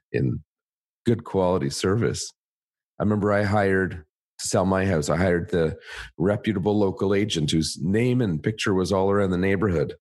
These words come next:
And he didn't do a very good job whatsoever. He made me go with Alicia, my wife. We went to Walmart.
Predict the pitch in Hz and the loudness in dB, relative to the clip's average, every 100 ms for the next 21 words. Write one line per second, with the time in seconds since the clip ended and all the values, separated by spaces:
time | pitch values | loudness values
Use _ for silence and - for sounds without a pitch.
0 | _ _ 80 107 117 127 123 117 95 95 | _ _ -2 0 0 0 0 0 2 0
1 | 87 87 90 85 80 80 82 80 78 76 | 0 0 0 2 0 -2 0 0 2 2
2 | 90 95 104 135 135 127 113 135 - _ | 2 0 0 0 0 0 0 -2 -8 _
3 | - 120 120 120 110 104 113 113 110 104 | -4 0 0 0 0 0 0 2 2 0
4 | 104 104 104 101 110 123 135 123 165 | 0 0 0 -2 0 0 2 0 -2